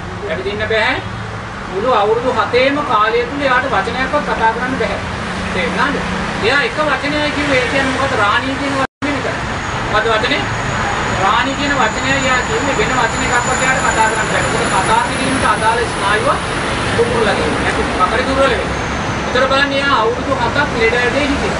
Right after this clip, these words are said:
තේරුණාද? ඉතින් ඒ අවුරුදු හතේම මම ගිහි කෙනෙක් එතකොට. තේරුණාද? එතකොට ඒ අවුරුදු හතේම එයා වත්-, කතා කරපු එකම එක වචනේ මොකද්ද? රාණී කියන වචනේ.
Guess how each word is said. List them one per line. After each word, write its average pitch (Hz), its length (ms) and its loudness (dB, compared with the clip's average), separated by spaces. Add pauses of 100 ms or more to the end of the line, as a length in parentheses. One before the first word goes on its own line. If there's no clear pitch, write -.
(160)
තේරුණාද? 196 480 0 (380)
ඉතින් - 220 -2
ඒ 262 140 4
අවුරුදු 453 380 0
හතේම 262 440 2 (1040)
මම - 200 0
ගිහි 277 220 -2
කෙනෙක් 220 300 0
එතකොට. 226 360 -2 (140)
තේරුණාද? - 460 0 (380)
එතකොට 294 340 2
ඒ 302 100 4
අවුරුදු 277 380 0
හතේම 262 380 0
එයා 269 200 4
වත්-, - 340 -4
කතා 262 300 2
කරපු 508 240 -2
එකම 240 260 0
එක 247 100 0
වචනේ 247 340 0
මොකද්ද? - 260 2 (1400)
රාණී 247 380 0
කියන 277 220 0
වචනේ. 269 480 -2